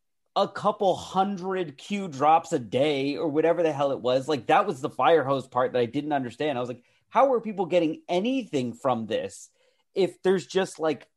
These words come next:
tons of messages every day getting pushed out by the same anonymous person?" Um, and so it's, it's obvious right up front. He goes, like, "Everything that Q is saying is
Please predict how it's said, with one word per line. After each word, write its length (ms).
tons 440
of 100
messages 560
every 300
day 220
getting 240
pushed 320
out 200
by 120
the 80
same 260
anonymous 480
person?" 480
Um, 400
and 180
so 220
it's, 220
it's 200
obvious 540
right 180
up 180
front. 220
He 80
goes, 220
like, 180
"Everything 400
that 140
Q 240
is 120
saying 340
is 240